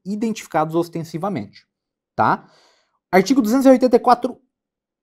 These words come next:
do Código de Trânsito Brasileiro. O pagamento de multa poderá ocorrer, s-,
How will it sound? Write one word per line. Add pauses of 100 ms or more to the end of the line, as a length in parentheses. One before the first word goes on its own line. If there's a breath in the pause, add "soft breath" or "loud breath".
(160)
do
Código
de
Trânsito
Brasileiro.
O
pagamento
de
multa
poderá (340)
ocorrer,
s-,